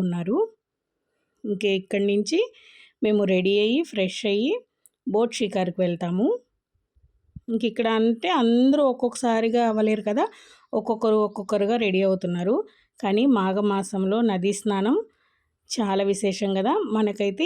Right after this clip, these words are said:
ఈసారి ఇలా కుదిరింది అని అయితే చెప్తాను. ఇంక ఇక్కడి నుంచి ఇంక జడ అవి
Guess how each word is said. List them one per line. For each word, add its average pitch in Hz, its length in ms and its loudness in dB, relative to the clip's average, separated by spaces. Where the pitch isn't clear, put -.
ఈసారి 247 460 0
ఇలా 226 160 2
కుదిరింది 226 480 2
అని 220 140 2
అయితే 277 180 0
చెప్తాను. 190 440 -2
ఇంక 208 180 0
ఇక్కడి 202 280 -2
నుంచి 196 280 0
ఇంక 233 100 0
జడ 208 160 2
అవి 208 160 0